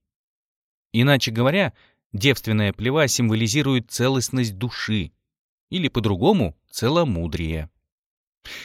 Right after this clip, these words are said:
И все это работало. Ведь известно, что раньше, особенно до революции, семьи были очень крепкими.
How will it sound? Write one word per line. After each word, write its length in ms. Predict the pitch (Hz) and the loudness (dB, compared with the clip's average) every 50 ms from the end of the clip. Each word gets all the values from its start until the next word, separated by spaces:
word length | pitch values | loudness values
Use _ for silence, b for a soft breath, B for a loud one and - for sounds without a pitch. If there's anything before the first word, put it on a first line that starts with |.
| B B B B B B B | B B B B B B B
И 160 | - 120 139 | 2 2 2
все 300 | - - - 190 220 - - - | 2 2 4 4 4 4 4 2
это 300 | 143 180 - - 156 147 | 0 0 2 2 2 2
работало. 800 | 120 120 117 87 78 90 98 117 123 120 110 90 80 76 73 - _ _ _ _ _ _ _ _ _ _ _ _ | 2 0 0 0 0 0 2 2 0 0 -2 -4 -4 -6 -10 -14 _ _ _ _ _ _ _ _ _ _ _ _
Ведь 240 | - 110 165 160 - | 0 0 0 2 0
известно, 540 | 214 151 110 104 120 139 135 - - 87 80 | 0 0 0 2 2 2 0 -2 -4 -6 -6
что 240 | - - 110 113 120 | -4 2 2 4 4
раньше, 320 | 139 143 135 - - 131 | 4 2 0 0 -2 -2
особенно 520 | 110 - 113 - - 127 110 110 107 104 98 | -2 -2 -4 -4 -2 -2 0 2 2 2 2
до 80 | 110 | 2
революции, 760 | 107 113 110 117 127 143 160 - - - 110 87 80 73 - _ _ _ - | 2 2 2 0 0 0 -2 -4 -4 -4 -2 -2 -2 -4 -8 _ _ _ -6
семьи 400 | - - 220 226 185 120 98 85 | -4 -2 0 0 0 0 0 0
были 240 | 80 90 85 87 - | 0 0 -2 -2 -2
очень 380 | - 185 202 - - 113 92 | -2 -4 -2 0 0 -2 -2
крепкими. 600 | - - 87 90 85 - - - 80 78 76 85 | -2 -4 -2 -2 -2 -4 -6 -14 -14 -14 -14 -14